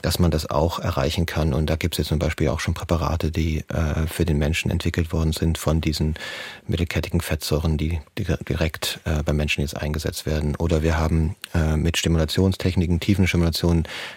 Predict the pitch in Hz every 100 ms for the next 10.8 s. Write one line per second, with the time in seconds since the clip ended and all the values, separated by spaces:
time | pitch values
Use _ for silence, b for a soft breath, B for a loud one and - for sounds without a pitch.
0 | - 85 87 80 - 90 - 80 78 -
1 | - 78 82 80 - - - - - -
2 | - 82 78 78 - - 78 82 80 76
3 | - 87 85 73 85 80 92 92 87 B
4 | B B B B - - 85 90 90 87
5 | 87 85 95 90 87 90 92 - 87 82
6 | 85 85 87 80 82 85 85 82 82 -
7 | 87 85 80 80 82 82 82 82 82 -
8 | 90 - 85 82 82 - - - 87 85
9 | 87 85 87 85 85 87 85 87 - 87
10 | 85 90 - 87 87 85 85